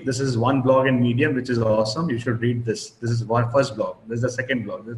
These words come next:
third blog." Read as many and then figure out which one is good for you.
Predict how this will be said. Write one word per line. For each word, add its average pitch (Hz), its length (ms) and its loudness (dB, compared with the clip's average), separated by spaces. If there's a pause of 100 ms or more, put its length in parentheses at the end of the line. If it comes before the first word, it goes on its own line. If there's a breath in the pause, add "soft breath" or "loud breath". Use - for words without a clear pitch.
third 143 160 -4
blog." 98 120 -14 (360 soft breath)
Read 175 160 6
as 165 260 2
many 208 200 4
and 196 120 4
then 190 220 2
figure 196 180 2
out 190 140 4
which 185 160 2
one 190 160 0
is 165 60 0
good 170 260 2
for 180 160 2
you. 101 180 0